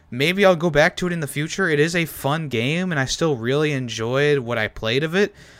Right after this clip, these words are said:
but as a, an experience as a whole, it's, it's lacking a lot of parts that I really need to keep going.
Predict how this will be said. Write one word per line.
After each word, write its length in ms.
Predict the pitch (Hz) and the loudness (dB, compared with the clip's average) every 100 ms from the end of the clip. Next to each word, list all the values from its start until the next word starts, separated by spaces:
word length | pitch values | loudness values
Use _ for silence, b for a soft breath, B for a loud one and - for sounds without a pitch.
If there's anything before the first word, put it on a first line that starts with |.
| B - | B -8
but 360 | 127 135 135 127 | 0 2 2 0
as 380 | 151 180 175 | 2 4 2
a, 220 | 165 147 135 | 2 2 2
an 60 | |
experience 540 | 127 - - 160 151 - | 0 -4 -4 -4 -4 -6
as 100 | 117 | -8
a 60 | |
whole, 520 | - - - 180 160 | -10 -10 -4 -2 0
it's, 120 | 131 104 | -2 -4
it's 200 | 110 - | -8 -6
lacking 440 | 113 139 156 143 | -2 -2 -2 -4
a 60 | 117 | -2
lot 200 | 131 120 | -2 -2
of 140 | - | -4
parts 360 | - 135 135 - | -2 -2 -2 -6
that 140 | 113 | -4
I 100 | 110 | -2
really 360 | 110 117 127 117 | -4 -4 -4 -4
need 300 | 110 127 123 | -6 -6 -8
to 60 | |
keep 340 | 101 - 117 - | -10 -8 -10 -6
going. 400 | - 110 98 | -6 -6 -8